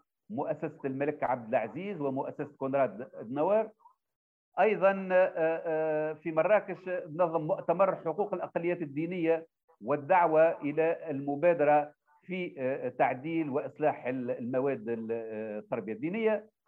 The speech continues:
آه، أيضًا في تونس نظمت العديد من الملتقيات والمؤتمرات اللي كان محورها تدريس أو تطوير تدريس التربية ال-، الدينية.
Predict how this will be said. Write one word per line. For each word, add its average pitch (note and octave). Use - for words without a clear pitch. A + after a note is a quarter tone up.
آه، D#3+
أيضًا G3+
في G3
تونس G3+
نظمت F#3
العديد F3+
من F3
الملتقيات F3
والمؤتمرات D#3+
اللي E3+
كان F#3+
محورها A3
تدريس G#3
أو F3+
تطوير F#3+
تدريس G#3
التربية D#3+
ال-، C3
الدينية. G#2+